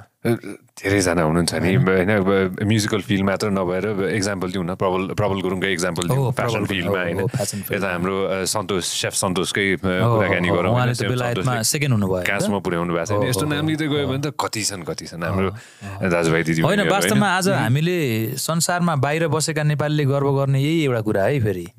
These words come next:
Speaker 1: <laughs>
Speaker 2: बाहिर बसेको नेपालीले "म नेपाली हो" भनेर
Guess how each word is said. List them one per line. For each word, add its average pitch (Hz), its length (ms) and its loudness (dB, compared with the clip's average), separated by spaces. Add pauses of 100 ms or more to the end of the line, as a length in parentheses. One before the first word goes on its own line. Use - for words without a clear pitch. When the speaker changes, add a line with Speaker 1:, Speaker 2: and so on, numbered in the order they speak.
(140)
Speaker 1:
<laughs> 120 580 -2 (800)
Speaker 2:
बाहिर 127 280 4
बसेको 147 340 2
नेपालीले 135 480 4
"म 135 140 6
नेपाली 131 420 4
हो" 123 260 4
भनेर 113 500 4